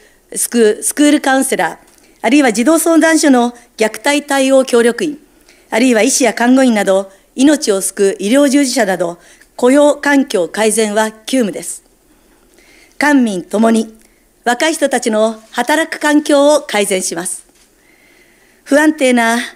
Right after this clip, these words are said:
立場で働く人たちの不安をとど-、取り除けば、それは安心感につながります。生活の安定につながります。それは消費につながります。そしてそれは経済の好循環につながります。そんな東京都にしていきたいと考えています。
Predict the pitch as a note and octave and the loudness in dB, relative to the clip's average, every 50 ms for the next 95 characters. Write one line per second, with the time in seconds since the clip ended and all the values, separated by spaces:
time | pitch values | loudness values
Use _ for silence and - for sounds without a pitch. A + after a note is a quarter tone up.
0 | _ _ - C4 C4 - B3+ A3+ G#3 G3+ F3+ F#3 G3+ - A3+ A3+ A#3 - C4 A#3+ | _ _ -4 -4 -2 0 0 -2 -2 -4 -6 -6 -6 -4 -4 -4 -4 -6 -8 -6
1 | - C4 A#3+ A#3 A3 A3 G#3 F#3 F#3 F#3 F#3+ G3 - _ _ _ _ - A#3+ A#3+ | -6 -4 -4 -4 -4 -4 -6 -6 -6 -6 -6 -8 -10 _ _ _ _ -4 0 0
2 | C4 C#4 C#4 C#4 C#4 C#4 C4+ B3+ B3+ C4+ - - - A3+ A#3 C#4 C#4+ D4 C#4 C#4+ | 2 2 2 0 0 0 -2 -2 -2 -4 -4 -4 -2 0 2 4 4 2 2 0
3 | C#4 C4+ A3+ G3 G3 F#3+ G3+ - - - - - _ - - B3 A#3 A3+ A3 G#3+ | 0 -2 -2 -2 -2 -2 -4 -6 -12 -20 -20 -20 _ -6 -2 -2 0 0 0 -2
4 | - A#3+ C4 B3+ - D#4 C#4+ C4+ C4 A3+ F#3+ F3+ F3 - F#3 F3 - F#3 F3 E3+ | -2 -2 -2 0 0 0 0 0 0 -4 -6 -6 -8 -8 -8 -6 -4 -4 -4 -4
5 | E3 F3 G3+ - - - _ _ _ _ _ _ _ _ _ - - D4 D#4 D4+ | -6 -6 -8 -8 -10 -12 _ _ _ _ _ _ _ _ _ -4 0 0 0 2
6 | D#4 D#4 D4+ - C4+ C4+ - - A3+ B3 D4 C#4+ - D4 C#4+ C#4 C4+ B3+ - - | 0 -2 -2 0 -2 -2 -2 -2 -2 0 0 0 2 2 2 2 2 2 0 -2
7 | A#3 A3+ G#3+ G#3+ G3+ G3 F#3+ G3+ G#3 - - _ _ _ _ _ - - C#4 C#4 | -2 -2 -2 -4 -4 -4 -6 -6 -8 -10 -14 _ _ _ _ _ -6 -2 0 0
8 | C4+ C4+ C4 - - F#4 F#4+ F4+ - C#4+ A#3 G3+ - - G3 F#3 F3 F3+ F3 F3 | 2 0 0 0 0 2 0 0 0 0 -2 -2 -4 -6 -6 -6 -6 -6 -6 -6
9 | F3 F3 G3+ - - _ _ - - B3+ A#3+ - B3 A#3+ - B3+ B3 B3 C4+ C#4+ | -6 -6 -8 -10 -14 _ _ -4 -2 0 0 0 0 0 0 0 2 2 2 0
10 | C#4 - - - C#4+ C#4 A#3+ G#3+ A3 F#3+ F3+ E3+ E3 - B3 D4 D4+ C4 D#4 D#4 | -2 -2 -2 0 2 2 2 0 -2 -4 -4 -6 -6 -2 0 0 2 2 2 2
11 | D4 C#4+ C#4+ C#4 D4 D4 D4 D4 - - F#3+ F#3 F#3 F3+ F3 F3 E3+ F#3 - - | 2 0 0 2 2 2 2 0 -2 -6 -6 -6 -6 -6 -6 -8 -8 -10 -10 -12
12 | - - _ _ - - - C#4 C#4 C#4 C#4 C#4 C#4+ C4+ C4+ C4+ D4 C#4 C#4 C4+ | -16 -20 _ _ -6 -2 0 2 4 2 2 2 2 2 2 2 0 0 0 0
13 | A#3 G#3 F#3 - - G#3 G#3 - - A3+ G#3+ G#3 - F#3 - F#3 F#3 F3+ F#3 F3 | -2 -4 -4 -2 -2 -2 -2 -2 -4 -6 -4 -4 -6 -8 -8 -6 -6 -6 -6 -6
14 | E3 - D3+ D#3 D#3 D#3+ - - - | -6 -8 -8 -8 -6 -8 -8 -10 -12